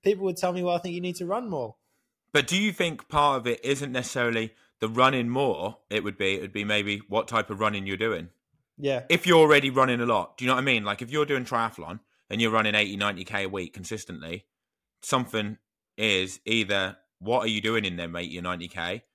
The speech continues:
Speaker 2: Like, is it good quality? Do you know what I mean? 'Cause if I run,
Speaker 1: Yeah,
Speaker 2: like,
Speaker 1: yeah.
Speaker 2: ninety K a week and I'm running five-minute K pace,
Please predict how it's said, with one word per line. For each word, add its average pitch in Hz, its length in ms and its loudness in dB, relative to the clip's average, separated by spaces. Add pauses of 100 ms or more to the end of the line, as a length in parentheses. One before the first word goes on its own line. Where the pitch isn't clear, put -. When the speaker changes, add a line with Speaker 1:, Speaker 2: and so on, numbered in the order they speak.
(200)
Speaker 2:
Like, 95 240 0
is 113 120 -2
it 110 60 -6
good 95 220 -6
quality? 101 400 -2
Do - 120 -4
you - 20 4
know 135 40 6
what 135 40 0
I - 40 0
mean? 123 140 2
'Cause 120 100 -10
if 123 80 -12
I 156 120 6
run, 131 260 2
Speaker 1:
Yeah, 123 100 -2
Speaker 2:
like, 110 140 2
Speaker 1:
yeah. 120 40 -2
Speaker 2:
ninety 113 220 2
K 110 140 0
a 107 40 0
week 107 240 -2
and 98 80 -8
I'm 98 80 -6
running 98 180 -4
five-minute 98 380 -2
K 92 200 0
pace, 90 380 -14